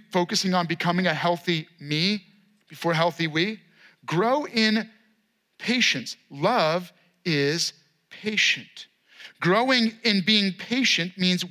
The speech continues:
waiting for God's best rather than rushing into what you want now. Are you always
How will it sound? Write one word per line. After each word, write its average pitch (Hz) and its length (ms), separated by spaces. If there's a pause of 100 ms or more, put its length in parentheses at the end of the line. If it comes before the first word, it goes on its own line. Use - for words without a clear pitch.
waiting 254 420
for 214 240
God's 180 400 (200)
best 165 520 (260)
rather 196 320
than 190 240
rushing 226 360
into 214 320
what 185 260
you 180 240
want 143 540 (400)
now. 156 440 (1400)
Are 131 40
you 170 160
always 196 360